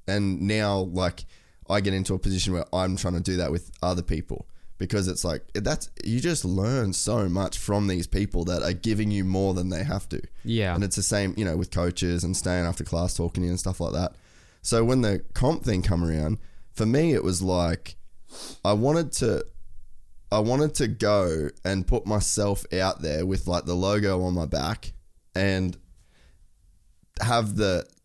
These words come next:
Speaker 1: the work that those people put into me almost, like, paid back to those
Speaker 2: Yeah, yeah.
Speaker 1: people. Like, it's a really weird thing, man. And I've done sport my whole life.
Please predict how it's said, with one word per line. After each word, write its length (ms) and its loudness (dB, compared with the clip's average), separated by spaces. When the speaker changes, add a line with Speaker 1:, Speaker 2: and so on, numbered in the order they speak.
Speaker 1:
the 240 0
work 400 4
that 160 -2
those 240 2
people 280 2
put 220 2
into 240 2
me 480 0
almost, 400 2
like, 220 -2
paid 400 2
back 400 -2
to 120 0
those 140 4
Speaker 2:
Yeah, 180 2
yeah. 220 4
Speaker 1:
people. 360 0
Like, 160 0
it's 120 0
a 80 4
really 420 4
weird 420 0
thing, 200 2
man. 180 0
And 80 0
I've 120 0
done 200 0
sport 340 -2
my 100 -2
whole 300 0
life. 380 -6